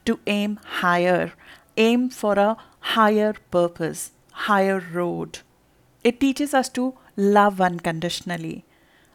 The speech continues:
allow the barriers to disintegrate, and act out of a place of pure inspiration to contribute to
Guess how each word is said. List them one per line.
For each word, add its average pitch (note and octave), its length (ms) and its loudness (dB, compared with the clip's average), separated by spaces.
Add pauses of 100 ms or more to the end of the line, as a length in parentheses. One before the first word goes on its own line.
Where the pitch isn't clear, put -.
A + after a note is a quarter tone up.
allow G#3+ 460 4
the B3 100 -2
barriers F#3+ 540 2
to - 120 -10
disintegrate, F3 800 -6 (280)
and A3+ 220 0
act A#3 440 2
out G#3+ 160 4
of G#3+ 200 -4
a G3+ 60 -4
place F#3+ 560 -2 (320)
of G#3 400 6 (360)
pure A3 360 4 (220)
inspiration F3 1160 -4 (300)
to G#3 80 -6 (180)
contribute G#3 800 -2
to F3 80 -2